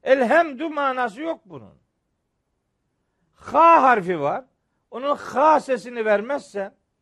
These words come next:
H ile geçen o harfin bulunduğu kelimeleri H diye okursan, mesela pratik bir örnek vereyim. Halik var, Halik var,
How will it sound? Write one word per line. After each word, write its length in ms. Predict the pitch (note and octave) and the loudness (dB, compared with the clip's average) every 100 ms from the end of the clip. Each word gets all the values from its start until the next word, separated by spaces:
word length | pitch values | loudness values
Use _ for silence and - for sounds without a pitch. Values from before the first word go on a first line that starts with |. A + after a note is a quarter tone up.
| _ _ _ _ _ _ _ _ _ _ | _ _ _ _ _ _ _ _ _ _
H 440 | _ - A#3 C#4+ C4 | _ -2 2 4 4
ile 200 | B3 A#3 | 2 2
geçen 500 | A3 A#3 C4 B3+ G3+ _ _ _ _ _ _ _ _ G#3+ | 2 0 0 -2 -6 _ _ _ _ _ _ _ _ 2
o 120 | A3+ | 6
harfin 420 | A3+ A3+ C4+ B3+ | 6 6 -2 -2
bulunduğu 460 | A3+ A#3 A3 G#3+ G3+ | -2 -2 -4 -2 -2
kelimeleri 680 | A#3 A3+ A3+ G#3+ G3+ F3+ | -2 -2 -2 0 0 2
H 320 | F#3+ C#4 C4+ A3 | 4 6 4 4
diye 180 | A3 | 0
okursan, 580 | G3 D3+ E3 E3 B3 C4+ _ _ _ _ _ _ _ - | 0 -2 -12 -8 -8 -8 _ _ _ _ _ _ _ -10
mesela 540 | G3+ G3 A3+ G#3+ G3+ _ _ - | -6 -2 0 0 -2 _ _ -2
pratik 460 | A#3 A3+ C#4 F#3+ | 0 0 -2 -4
bir 60 | B3 | 0
örnek 380 | B3 B3 A3+ F3 | 0 0 -4 -2
vereyim. 360 | C3 G#2 E2+ _ _ _ _ _ | -6 -6 -18 _ _ _ _ _
Halik 680 | _ G3+ A#3 A#3+ C4 C#4+ - | _ 6 8 8 6 0 -4
var, 340 | G3 G3+ B3+ - _ _ _ _ _ _ _ _ _ _ _ | 0 0 0 -6 _ _ _ _ _ _ _ _ _ _ _
Halik 760 | - G#3 A3+ A#3+ B3 C#4+ - | -4 4 8 8 6 0 -4
var, 360 | G3 G#3 C4+ | 2 4 2